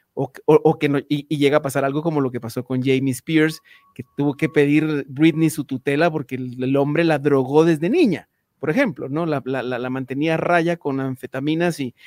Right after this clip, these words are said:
somníferos para manipularla. Como ya no le dis-, dis-, dispararon tantas alertas, uno dice,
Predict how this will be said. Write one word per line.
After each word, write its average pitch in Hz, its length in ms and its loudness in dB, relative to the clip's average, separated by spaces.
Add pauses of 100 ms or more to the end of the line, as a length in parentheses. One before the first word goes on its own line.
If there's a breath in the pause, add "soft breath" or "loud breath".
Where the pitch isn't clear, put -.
(120)
somníferos 170 600 -2
para 143 260 -2
manipularla. 147 760 0 (760)
Como 147 220 0
ya 160 140 0
no 302 100 0
le 190 140 -2
dis-, 185 180 -8 (140)
dis-, 165 260 -2
dispararon 165 460 0
tantas 214 400 0
alertas, 170 560 0
uno 147 160 -2
dice, 151 280 -2